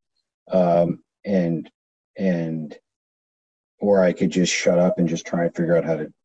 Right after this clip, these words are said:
cover drugs from home. Um, I could have gone back to clerking full time,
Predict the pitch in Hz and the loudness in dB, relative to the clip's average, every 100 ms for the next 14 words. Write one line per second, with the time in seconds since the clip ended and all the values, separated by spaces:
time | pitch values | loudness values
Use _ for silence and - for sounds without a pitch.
0 | - 92 175 - 82 82 - 76 101 92 | -4 -2 -2 -2 -2 -2 -4 -4 -2 -4
1 | 87 _ _ _ _ _ - - 87 82 | -6 _ _ _ _ _ -4 0 2 0
2 | 92 - 110 101 95 98 95 - - - | 0 2 4 4 4 6 4 2 -4 2
3 | 117 127 90 82 170 _ _ _ _ - | 2 4 0 0 -4 _ _ _ _ -2
4 | 110 95 - 117 120 87 80 - | 2 2 2 2 4 2 -2 -6